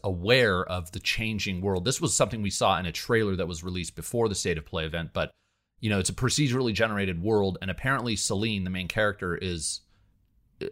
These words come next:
observing this, and, and so that, I think that's cool that it's not just her randomly going through the world again and again, and they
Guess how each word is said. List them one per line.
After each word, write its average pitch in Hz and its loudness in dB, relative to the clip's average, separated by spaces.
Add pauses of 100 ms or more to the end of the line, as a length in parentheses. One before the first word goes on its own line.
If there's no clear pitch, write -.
(100)
observing 104 4
this, 76 0
and, 85 -4
and 87 -4
so 87 2
that, 117 2
I 113 4
think 139 2
that's 98 0
cool 87 -4
that 82 -6
it's - -4
not 90 0
just - -6 (440)
her 90 2
randomly 92 2
going 87 -2
through 92 -2
the 85 -4
world 87 -2
again 87 -2
and 82 -6
again, 82 -4
and 80 -6
they 80 -6